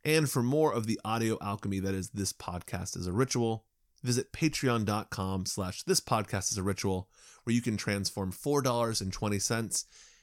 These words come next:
into access to an expanding archive of bonus content and the heartwarming good feelings that come from being an active participant in a ritual that's slowly but surely leading us all towards a slightly better reality.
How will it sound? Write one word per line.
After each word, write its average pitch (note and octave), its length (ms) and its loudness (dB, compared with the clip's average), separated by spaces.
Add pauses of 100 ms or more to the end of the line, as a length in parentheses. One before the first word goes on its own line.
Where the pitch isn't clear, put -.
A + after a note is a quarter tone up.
into A2+ 320 0
access B2+ 540 2
to F#2+ 200 -4
an F#2 60 -4
expanding A#2+ 800 0
archive G#2 560 -2
of F2+ 200 -8
bonus A2 320 2
content G2+ 640 -2 (640)
and D#4+ 280 2
the G#3 60 8
heartwarming B2+ 760 4
good A2+ 180 2
feelings G2+ 560 0
that G2 160 -6
come G2 220 -2
from F#2+ 200 -4
being F#2+ 220 -2
an F#2 120 -2 (120)
active A#2 400 -4
participant F#2+ 680 -4 (360)
in F#3+ 80 0
a F#3 80 2
ritual C3+ 580 0 (260)
that's - 240 0
slowly A#2+ 460 4
but B2 160 -2
surely F#2+ 580 0 (680)
leading C3 320 6
us A2+ 140 0
all G2+ 260 4
towards F2+ 460 -4
a - 40 -8
slightly F#2+ 520 0
better F2 300 -4
reality. E2+ 540 -6